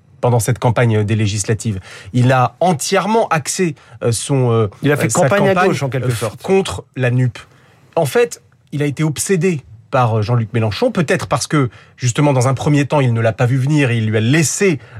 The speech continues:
Speaker 1: euh, le champ libre pour s'exprimer et pour bâtir cette union, euh, cette nouvelle union de la gauche. Et pendant ce temps-là, c'est comme si, euh, au fond, les macronistes avaient oublié de faire campagne contre le Rassemblement National.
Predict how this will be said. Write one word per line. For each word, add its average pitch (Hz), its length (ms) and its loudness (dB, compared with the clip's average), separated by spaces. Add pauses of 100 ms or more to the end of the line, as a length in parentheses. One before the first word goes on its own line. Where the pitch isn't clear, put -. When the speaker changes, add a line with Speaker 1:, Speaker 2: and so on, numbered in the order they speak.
Speaker 1:
euh, 107 180 0
le 120 140 2
champ 185 200 0
libre 196 300 0 (200)
pour - 140 -12
s'exprimer 143 480 -2
et 131 60 0
pour 101 160 -8
bâtir 113 340 -2
cette - 240 -4
union, 123 300 2
euh, 98 40 0 (200)
cette - 180 -6
nouvelle 120 240 2
union 113 220 0
de 104 80 -2
la 107 60 0
gauche. 247 220 2 (260)
Et 135 80 0
pendant 160 200 2
ce - 80 -2
temps-là, 233 360 2 (280)
c'est - 140 -8
comme 294 120 0
si, 254 280 0
euh, 147 60 0 (200)
au 160 80 -4
fond, 214 300 2
les 156 140 2
macronistes 180 420 -2
avaient 147 100 2
oublié 160 320 4
de - 80 -6
faire 139 160 -2
campagne 160 280 0
contre 156 240 -2
le 143 40 2
Rassemblement 135 440 0
National. 247 440 2